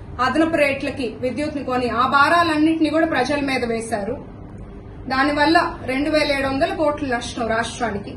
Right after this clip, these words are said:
ట్రాన్స్‌ఫార్మర్స్, స్మార్ట్ మీటర్స్ అన్ని లాంటి పరికరాలను కమిషన్స్ కోసం అధిక రేట్లు కొనటం, మళ్ళీ కోట్లలో నష్టం. అధిక వడ్డీ రేట్ల వల్ల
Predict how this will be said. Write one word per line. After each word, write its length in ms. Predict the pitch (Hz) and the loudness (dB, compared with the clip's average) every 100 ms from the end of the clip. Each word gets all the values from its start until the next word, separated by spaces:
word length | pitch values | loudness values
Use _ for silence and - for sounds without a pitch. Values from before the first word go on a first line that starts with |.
| - - - | -14 -16 -6
ట్రాన్స్‌ఫార్మర్స్, 840 | 277 269 311 - 302 269 269 269 | 0 2 2 0 0 0 0 -4
స్మార్ట్ 400 | - 262 269 285 | -4 -2 0 0
మీటర్స్ 380 | 294 277 269 262 | 0 0 -2 2
అన్ని 340 | 247 262 262 247 | 2 2 -2 -2
లాంటి 280 | 240 247 | -2 -2
పరికరాలను 540 | - 247 247 294 277 262 | 0 0 2 2 0 0
కమిషన్స్ 560 | 262 262 254 285 - | -2 -2 -2 -4 -4
కోసం 340 | - 247 240 240 | -4 -4 -2 -2
అధిక 260 | 226 262 | -2 -2
రేట్లు 340 | 285 254 247 247 | 0 0 -2 -2
కొనటం, 420 | 233 220 226 226 - - - - | -2 -2 -4 -6 -8 -14 -12 -2
మళ్ళీ 260 | 247 277 320 | 0 2 2
కోట్లలో 520 | 302 277 302 277 262 | 0 0 -2 -2 0
నష్టం. 440 | 233 226 - 208 - - - - - - - 240 | -2 -4 -6 -8 -8 -14 -16 -14 -16 -16 -4 0
అధిక 280 | 247 339 | 2 4
వడ్డీ 360 | 370 311 254 330 | 4 4 2 4
రేట్ల 320 | 320 294 302 | 4 4 2
వల్ల 400 | 285 277 277 - | 2 4 2 -2